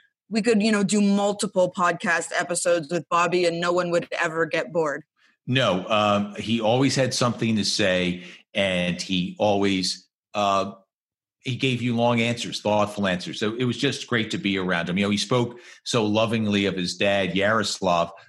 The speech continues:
Speaker 2: who was a player and a coach, uh, back in what was then Czechoslovakia, and, you know, the, the work that he or the work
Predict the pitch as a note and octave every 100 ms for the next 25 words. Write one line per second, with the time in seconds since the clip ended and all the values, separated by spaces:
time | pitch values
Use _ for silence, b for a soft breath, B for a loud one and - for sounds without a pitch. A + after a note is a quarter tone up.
0 | B - G2 F#2+ F#2+ F#2 F2+ F#2 F2 -
1 | G#2+ G2+ F#2+ G2 G2 F2 - - - C3+
2 | A#2+ A2 - - b _ F#2+ F#2 F#2 F2
3 | - F#2 F2+ F#2 E2+ - - F2 E2+ G2
4 | F2 - F#2 - - F2+ D2+ F2+ F2 -
5 | E2+ D#2+ D#2+ D#2 b b - F#2 E2+ E2+
6 | F2+ G2+ F2+ E2 G2 G2+ G2+ E2+ - A2+
7 | G#2+ G#2 G2+ _ _ F#2 G2+ F#2 F2+ F#2
8 | F2+